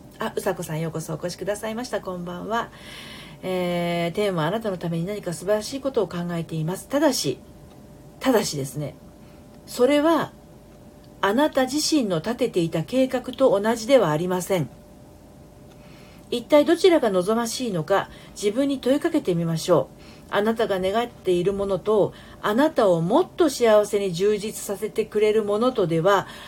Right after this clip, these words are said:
あなたはどちらを望みますか？」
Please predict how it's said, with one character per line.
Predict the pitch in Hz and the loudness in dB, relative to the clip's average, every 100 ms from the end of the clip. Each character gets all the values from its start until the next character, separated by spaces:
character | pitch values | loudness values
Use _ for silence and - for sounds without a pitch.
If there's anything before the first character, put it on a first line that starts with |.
| - - | -18 -6
あ | 196 | -2
な | 214 214 | 0 0
た | 185 | 0
は | 220 220 | 2 2
ど | 190 | 0
ち | 170 160 | -2 -4
ら | 147 | -2
を | 214 | 0
望 | 214 165 151 | -2 -4 -4
み | 151 | -4
ま | 147 151 | -4 -8
す | - | -12
か？」 | - 151 | -16 -16